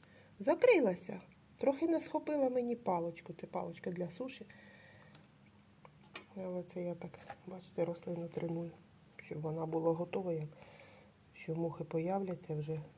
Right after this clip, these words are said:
навесні чи влітку, щоб вона була вже готова їх зловити, була тренована.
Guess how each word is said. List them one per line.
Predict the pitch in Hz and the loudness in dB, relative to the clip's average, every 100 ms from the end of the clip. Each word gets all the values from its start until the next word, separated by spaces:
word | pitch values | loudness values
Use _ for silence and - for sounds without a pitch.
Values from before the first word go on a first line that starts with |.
| - - - | -20 -12 -4
навесні | 160 156 151 - 180 | -2 0 -2 -4 -6
чи | 180 156 | -4 -6
влітку, | 160 165 - 139 | -4 -6 -6 -10
щоб | - 151 | -6 -4
вона | 151 151 | -2 -2
була | 151 156 156 | 0 0 0
вже | 143 156 | 0 2
готова | 147 147 156 139 139 - - - - | 0 0 -2 -2 -4 -10 -20 -20 -4
їх | 143 131 | 0 0
зловити, | 131 143 123 131 - | 2 0 0 -6 -8
була | 131 135 | -4 -4
тренована. | 127 147 139 131 131 135 | 0 0 2 0 -2 -4